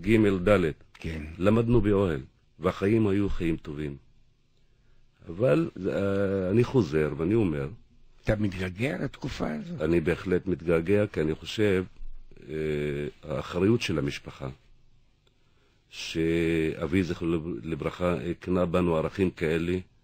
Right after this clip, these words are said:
Speaker 1: הוציאה מאיתנו דור שקיבל חינוך טוב. אנחנו רואים בדיוק מה הבעיות של הנוער. יש לנו נוער נפלא, אבל צריך להשקיע בו. צריך לחבק אותו וגם צריך לתת לו במה לבטא את עצמו.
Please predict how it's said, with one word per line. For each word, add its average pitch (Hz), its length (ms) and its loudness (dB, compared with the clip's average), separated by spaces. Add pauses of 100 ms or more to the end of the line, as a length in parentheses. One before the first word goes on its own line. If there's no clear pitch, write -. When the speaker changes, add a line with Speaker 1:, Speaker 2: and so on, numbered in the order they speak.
(280)
Speaker 1:
הוציאה 80 480 -2
מאיתנו 78 920 -2
דור 82 280 0
שקיבל 71 760 -6
חינוך 80 340 -4
טוב. 71 200 -8 (1080)
אנחנו 95 240 0
רואים 87 300 2
בדיוק 82 340 -6
מה 85 80 -2
הבעיות 78 320 -4
של 80 140 -6
הנוער. 73 420 0
יש 95 200 -4
לנו 98 200 4
נוער 87 260 2
נפלא, 76 400 -4 (580)
אבל 78 160 -8
צריך 78 300 -12
להשקיע 67 400 -8
בו. 64 140 -18 (220)
צריך 78 200 -4
לחבק 82 440 -4
אותו 90 180 -6
וגם 80 220 -2
צריך 82 260 -8
לתת 78 240 -6
לו 76 100 -4
במה 78 340 -4 (760)
לבטא 78 440 -4
את 85 120 -2
עצמו. 67 360 -8